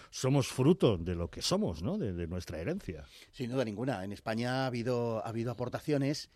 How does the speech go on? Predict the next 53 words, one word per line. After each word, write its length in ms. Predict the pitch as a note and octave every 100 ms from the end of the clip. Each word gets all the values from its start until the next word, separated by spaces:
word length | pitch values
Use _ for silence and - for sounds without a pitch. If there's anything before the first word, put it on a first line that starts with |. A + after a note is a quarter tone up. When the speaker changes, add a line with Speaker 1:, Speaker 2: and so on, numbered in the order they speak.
| - _ _ A#2
Speaker 2:
eh, 760 | A2+ G#2+ G2+ G2 F#2+ F2+ F2+ D#2+ D2+ - F#4+
pues, 120 | D#2+
por 140 | -
ejemplo, 240 | E2 F#2+ A2
eso 140 | -
no, 140 | A2+ G#2
sobre 260 | - C3
todo 160 | B2+ F3
norteafricanas 800 | E3+ C3+ - C3+ C3+ D3+ F#3 D3
más 160 | C#3
que 100 | -
árabes 340 | B2 C3 F#2 F2+
realmente, 360 | F#2+ A#2 G3
porque 160 | F#2 F2+
la 80 | F#2
gran 160 | G#2
masa 440 | B2 A#2+ C3 B2+ G#2
de 120 | G2+
los, 260 | F2+ E2+ F#2
eh, 440 | F2 E2+ E2 E2
musulmanes 460 | E2+ F#2 G#2 A2+ A2+
que 60 | G#2
vienen 180 | G#2
a 40 | A2+
España 360 | - A#2+ B2+ - - -
no 200 | A#2 C3
son 160 | A2+
árabes. 320 | B2 G#2 E2+
Los 160 | F2+ E2+
árabes 260 | G#2 A2+ G#2+
eran 200 | A#2 A#2 - - -
la 240 | G#2+ A2
élite, 520 | C3+ B2 A#2+ C3+ C#3 C#3+ _ _
eh, 240 | - G#2 G2+
sobre 180 | - F#2+
todo 200 | A#2 G#2
sirios, 420 | D3 A#2+ A#2+ C3+
que 100 | G#2
vinieron 320 | F#2+ G#2+ A2
en 80 | G2+
los 120 | F#2
primeros 380 | - G2 G#2+ G#2+
momentos 420 | A#2+ C3 C#3 C#3+ - -
y 100 | -
fundamentalmente, 720 | A2 B2+ G#2+ G#2 B2+ C#3 C#3 A#2+
no 140 | F#2+
digamos 300 | F#2+ F#2+ F#2+
ya 100 | F#2+
luego 240 | F#2+ F#2 G2+
almorávides, 540 | F#2 E2+ G#2 G2 F#2+
almohades, 460 | F#2+ F2 A2+ F#2+ F#2
los 100 | E2+
benimerines, 600 | F2 F2 F#2+ A2+ G#2+